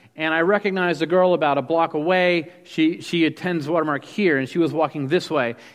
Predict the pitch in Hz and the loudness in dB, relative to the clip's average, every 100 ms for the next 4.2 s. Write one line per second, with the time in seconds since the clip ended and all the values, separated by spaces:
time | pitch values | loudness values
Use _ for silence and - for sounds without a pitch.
0 | - 151 160 - 254 202 147 - - - | -8 -6 -6 -2 0 2 -2 -8 -20 -20
1 | - 175 175 139 180 170 233 196 - 135 | -10 -2 -2 0 -2 -2 -2 -2 0 -2
2 | - 101 113 - 151 160 139 135 123 117 | -4 -12 -16 -8 -4 -2 -2 -4 -4 -2
3 | 180 120 120 101 101 120 - 196 185 143 | -2 -2 -6 -6 -6 -4 -2 -2 0 -2
4 | 170 139 | -2 -4